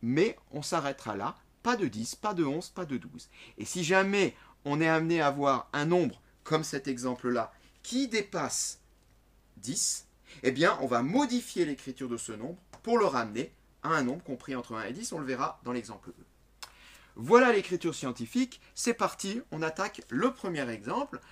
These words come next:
Euh, je vais aller un peu plus doucement sur le premier exemple et ensuite j'irai un peu plus rapidement sur les autres. Alors, euh, ce nombre se lit donc huit millions trois cent mille. Eh bien, huit millions trois cent mille,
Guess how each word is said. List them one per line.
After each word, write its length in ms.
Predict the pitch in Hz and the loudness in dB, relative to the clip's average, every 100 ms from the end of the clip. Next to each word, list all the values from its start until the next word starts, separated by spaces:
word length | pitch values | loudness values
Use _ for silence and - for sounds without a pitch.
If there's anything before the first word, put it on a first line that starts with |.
| - - | -20 -6
Euh, 120 | 117 117 | -2 -2
je 80 | 120 | 2
vais 80 | |
aller 100 | 190 | 2
un 60 | 196 | 4
peu 140 | 190 | 2
plus 160 | 170 175 | -2 -4
doucement 320 | 160 - 120 | -8 -8 -8
sur 140 | 107 175 | -6 -8
le 40 | |
premier 320 | - 156 123 | -6 -6 -6
exemple 400 | 107 110 202 220 - | -6 -4 -4 -4 -8
et 160 | 143 - | -10 -10
ensuite 480 | - - - 185 - - | -12 -10 -10 -12 -14 -18
j'irai 240 | - 131 | -10 -6
un 80 | 131 | -6
peu 120 | 123 | -8
plus 120 | 117 120 | -10 -8
rapidement 500 | 110 123 120 196 - - - | -8 -8 -6 -6 -8 -16 -16
sur 240 | - - 214 | -6 -4 -2
les 180 | 123 85 | -4 -6
autres. 240 | - - _ - - - - | -18 -20 _ -20 -20 -20 -6
Alors, 320 | - 147 85 - _ _ | 0 0 -2 -8 _ _
euh, 200 | 123 113 - | -2 -2 -2
ce 160 | - | -2
nombre 240 | 240 269 262 | 0 0 0
se 120 | 170 | -2
lit 200 | 160 156 | -4 -4
donc 380 | 165 240 247 - - | -2 -2 -6 -14 -10
huit 300 | 127 190 240 | -6 0 0
millions 560 | 214 185 170 180 247 - - | 0 -4 -2 -2 -4 -10 -20
trois 240 | - 160 | -8 -6
cent 260 | - 143 123 | -4 -6 -8
mille. 360 | 101 90 85 - _ - - - | -10 -12 -16 -20 _ -20 -16 -6
Eh 80 | |
bien, 180 | 117 190 - | 0 0 0
huit 220 | 165 269 | 0 4
millions 340 | 269 240 165 | 4 4 0
trois 240 | - 170 170 | -2 -4 -4
cent 180 | - | -2
mille, 300 | 131 220 247 | -2 -2 -4